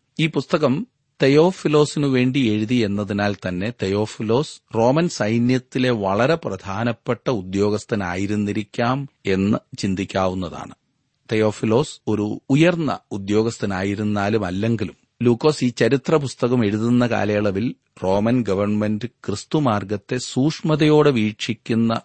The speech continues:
ഒരു കാലയളവായിരുന്നു. അതുകൊണ്ട് തന്നെ താൻ ഈ പുസ്തകത്തിൽ പ്രത്യേകം ചൂണ്ടിക്കാണിക്കുവാൻ ലൂക്കോസ് ഉദ്ദേശിച്ചത്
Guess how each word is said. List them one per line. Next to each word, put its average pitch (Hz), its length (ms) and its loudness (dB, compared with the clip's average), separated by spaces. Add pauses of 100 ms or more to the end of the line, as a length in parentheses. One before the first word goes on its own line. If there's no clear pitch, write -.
(100)
ഒരു 107 260 0 (120)
കാലയളവായിരുന്നു. 82 840 -4 (540)
അതുകൊണ്ട് 180 400 4
തന്നെ 143 320 -2 (220)
താൻ 147 220 2
ഈ 151 60 2
പുസ്തകത്തിൽ 139 760 -2
പ്രത്യേകം 160 580 2
ചൂണ്ടിക്കാണിക്കുവാൻ 131 1120 0 (260)
ലൂക്കോസ് 123 460 -2
ഉദ്ദേശിച്ചത് 98 720 -4